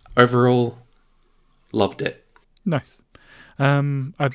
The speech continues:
Speaker 2: I may as well just add on to a bit here. I, uh, so I finished Link's Awakening, uh, a couple of days ago. Just, yeah,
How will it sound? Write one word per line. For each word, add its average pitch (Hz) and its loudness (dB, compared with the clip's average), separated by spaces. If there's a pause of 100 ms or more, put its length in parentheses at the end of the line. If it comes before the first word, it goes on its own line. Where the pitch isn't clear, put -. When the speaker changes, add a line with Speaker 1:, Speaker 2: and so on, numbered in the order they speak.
Speaker 2:
I 131 -2
may 123 -6
as 117 -10
well 120 -8
just 131 -8
add 123 -4
on 123 -4
to 131 -4
a 120 0
bit 131 -8
here. 123 -2
I, 120 -2
uh, 120 -4
so 127 -6
I - 0
finished 123 -6
Link's 127 -6
Awakening, 123 -6 (500)
uh, 117 -8 (480)
a - -20
couple - -12
of 123 -4
days 123 -2
ago. 120 -4 (120)
Just, - -12 (260)
yeah, 110 -10